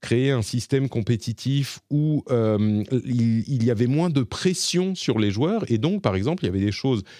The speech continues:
qui sont, qui ont été assez décriées, comme le fait de ne pas voir les résultats de notre match.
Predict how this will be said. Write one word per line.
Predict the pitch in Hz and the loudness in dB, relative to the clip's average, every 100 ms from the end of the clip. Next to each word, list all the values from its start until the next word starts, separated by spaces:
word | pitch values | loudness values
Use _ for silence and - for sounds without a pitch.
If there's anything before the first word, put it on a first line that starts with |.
| - _ | -20 _
qui | - 82 | -12 -10
sont, | - 82 80 85 | -6 -6 -4 -4
qui | 92 | -2
ont | |
été | 87 101 | 0 0
assez | 101 - | -2 0
décriées, | 117 98 - 104 180 - - - - | 0 -2 -4 -2 -4 -6 -20 -20 -10
comme | - 117 | -2 0
le | 117 | 0
fait | 208 190 | 0 0
de | 131 | -2
ne | 104 | 0
pas | 208 | 0
voir | 226 185 190 135 | 0 2 2 2
les | 110 | 2
résultats | 101 98 104 95 127 156 240 - | 0 0 -4 -2 0 -2 -4 -12
de | 107 117 131 - | -2 0 0 0
notre | 110 107 98 - 104 | 0 0 0 0 0
match. | 98 143 196 | 2 0 -2